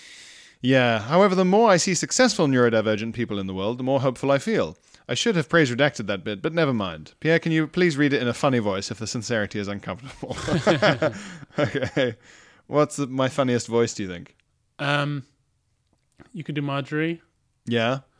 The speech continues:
Speaker 1: Yeah.
Speaker 2: Uh, you could do, um, Elvis. <laughs>
Speaker 1: Uh,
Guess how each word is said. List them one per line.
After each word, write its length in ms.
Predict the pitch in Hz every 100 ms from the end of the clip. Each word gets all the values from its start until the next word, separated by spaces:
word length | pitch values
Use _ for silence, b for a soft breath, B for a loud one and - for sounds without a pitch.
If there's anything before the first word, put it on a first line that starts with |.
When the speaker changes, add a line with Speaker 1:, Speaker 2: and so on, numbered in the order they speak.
| _ _ _ _ _ _ _
Speaker 1:
Yeah. 200 | 110 104
Speaker 2:
Uh, 120 | 110 - _ _
you 160 | 170 151
could 180 | - 143
do, 420 | 143 143 139 143 185
um, 200 | 147 165
Elvis. 540 | 156 151 185 - - _ _ _ _ _ _ -
<laughs> 1700 | - - 1077 - - - - 302 - 339 - 359 359 - - 339 359 330 - 208 202 170 147 B B _ _
Speaker 1:
Uh, 420 | 120 123 120 123